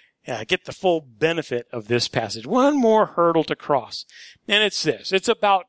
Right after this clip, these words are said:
context. It's about context. Uh, this is a passage that we find in the middle of a discourse on, uh, uh, Jesus the vine. "I am the vine, you are the branches," right?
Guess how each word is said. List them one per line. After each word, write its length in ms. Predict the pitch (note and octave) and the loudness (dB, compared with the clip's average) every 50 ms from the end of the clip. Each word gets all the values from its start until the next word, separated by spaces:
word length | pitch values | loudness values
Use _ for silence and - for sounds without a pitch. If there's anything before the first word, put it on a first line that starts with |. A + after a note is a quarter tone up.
| _ - | _ -14
context. 1000 | - - - D3 C#3 C3 B2+ A#2+ - - - A2+ - _ _ - - - - - | -12 -6 -2 0 0 0 -2 -6 -10 -10 -12 -12 -14 _ _ -16 -14 -14 -14 -12
It's 100 | - - | -8 -6
about 320 | C#3 C#3 C3+ C#3+ - _ - | -2 0 0 0 -2 _ -14
context. 800 | - B2 A#2+ A#2 A2 G#2 - - G#2 - - - - - - - _ _ _ _ _ _ _ _ _ _ _ _ _ _ _ _ _ - - - - - - - - - - | -14 -12 -12 -14 -14 -18 -20 -20 -20 -20 -20 -16 -16 -16 -16 -18 _ _ _ _ _ _ _ _ _ _ _ _ _ _ _ _ _ -18 -18 -16 -16 -16 -16 -16 -16 -14 -8
Uh, 260 | - C#3+ C3 B2+ B2+ - _ _ _ _ _ _ _ _ - - - _ _ _ _ - | -4 0 0 2 0 0 _ _ _ _ _ _ _ _ -20 -20 -20 _ _ _ _ 0
this 220 | A3+ C#4+ - - | 2 2 2 2
is 180 | F4 C4 A3 A3 | 2 2 2 2
a 200 | A3 F3+ D#3+ D#3 | 2 2 0 -2
passage 960 | _ - - - - G3 F#3+ G3 G#3+ G3+ - - C#3 A#2 A#2 B2 A#2+ - | _ -4 -4 0 2 2 4 4 2 2 2 0 2 2 2 0 0 0
that 140 | - D3+ - | -4 -4 -4
we 120 | C#3+ C3+ B2+ | -4 -10 -10
find 440 | - - F3 E3 D#3+ D#3+ D#3 D3+ | -6 -2 0 2 2 2 2 0
in 200 | - D#3+ D#3+ D3+ | -2 -2 -2 0
the 80 | D3 C#3+ | 0 0
middle 320 | C#3+ D3 E3+ G3 G#3+ G3+ | 2 2 2 2 2 0
of 120 | F3 E3+ D3+ | -2 -2 -2
a 60 | D3 | -2
discourse 680 | - - D3 D#3+ E3+ - - - - A#2 A#2+ A#2+ - - | -2 0 0 2 2 0 -2 -6 -6 -8 -6 -6 -6 -4
on, 460 | - C#3 C3+ C#3 C3+ C3 C3 C3 B2 _ - - _ - | 0 2 4 4 4 4 2 0 -4 _ -18 -20 _ -10
uh, 300 | - B2+ B2 A#2+ A#2 A2 - _ _ _ _ _ _ _ _ _ - | -6 -4 -4 -4 -4 -6 -12 _ _ _ _ _ _ _ _ _ -16
uh, 280 | - B2 A#2 A#2 A2+ A2 - - | -14 -12 -12 -12 -14 -16 -12 -4
Jesus 600 | - - F#3+ G#3+ G#3+ G3+ D#3+ D#3 D#3+ C#3+ - - | 0 2 2 4 4 2 2 2 2 0 0 -2
the 100 | - C3+ | -4 -4
vine. 480 | A#2 - B2 A#2+ A#2+ A#2 A2 G2+ F#2 - _ _ - | -4 0 0 2 2 2 0 -4 -8 -16 _ _ -4
"I 160 | C#3+ D#3 F3 | 0 2 2
am 160 | F3+ F3+ F3+ | 2 2 0
the 80 | E3+ D3+ | -2 -4
vine, 520 | B2 C#3+ D#3 D3+ D3+ D3+ D3+ D3 C#3+ C3+ - | 0 0 0 2 2 2 2 2 0 -4 -10
you 560 | - C3+ D3 F3 F3+ D#3+ C#3+ C#3 C3+ C3 C3 _ _ _ _ - | -8 -2 2 4 4 6 6 4 2 0 -2 _ _ _ _ -4
are 160 | B2 A#2 A#2+ | -2 0 0
the 100 | A#2 A#2+ | 0 0
branches," 600 | - C3 B2+ C3 C3 C3 - - - - - - - | 0 0 0 0 0 -2 -4 -8 -14 -14 -20 -18 -16
right? 200 | A2 A2 - | -16 -16 -16